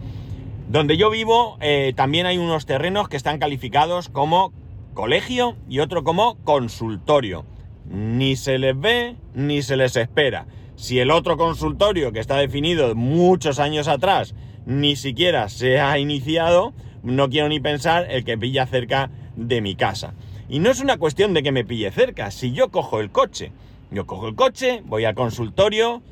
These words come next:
y cuando termino cojo el coche y me voy a trabajar. Es fantástico, no hay ningún problema. No quiero ir andando, no quiero nada. Es que no hay problema, es así. Lo que no puede ser es que os puedo decir que desde que estoy en el consultorio este,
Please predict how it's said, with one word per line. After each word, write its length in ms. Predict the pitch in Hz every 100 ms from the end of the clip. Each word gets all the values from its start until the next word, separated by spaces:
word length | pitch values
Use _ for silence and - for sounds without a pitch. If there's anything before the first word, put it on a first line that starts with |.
| -
y 80 | 110
cuando 200 | 95 92
termino 440 | 98 160 220 233
cojo 220 | - 107
el 80 | 110
coche 300 | 233 262 285
y 20 |
me 100 | 233
voy 120 | 131 135
a 100 | -
trabajar. 460 | 127 107 90 80 -
Es 280 | 254 254 -
fantástico, 760 | 143 131 120 196 135 - -
no 160 | 101 180
hay 100 | 226
ningún 340 | 160 139 175
problema. 340 | 139 113 95 85
No 200 | 143 127
quiero 220 | 127 117
ir 100 | 110
andando, 560 | 110 131 190 202 208 196 - - -
no 220 | 139 147
quiero 280 | 147 156 156
nada. 420 | 127 123 82 78 - -
Es 100 | 95
que 400 | 143 143 - - - - - - - - - -
no 180 | 143 170
hay 120 | 190
problema, 440 | 180 143 101 95
es 140 | 127 175
así. 320 | 160 98 92 - - - - - - - - - - -
Lo 140 | 139
que 100 | 135
no 80 | 147
puede 220 | 170 160
ser 260 | 170 190 110
es 140 | 131
que 220 | - 185 - - -
os 140 | 127
puedo 200 | 120 160
decir 280 | 196 180 190
que 120 | 180
desde 220 | 151 131 113
que 60 |
estoy 200 | 120 160
en 80 | 214
el 80 | 196
consultorio 640 | 165 131 127 135 127 117
este, 420 | 113 117 120 185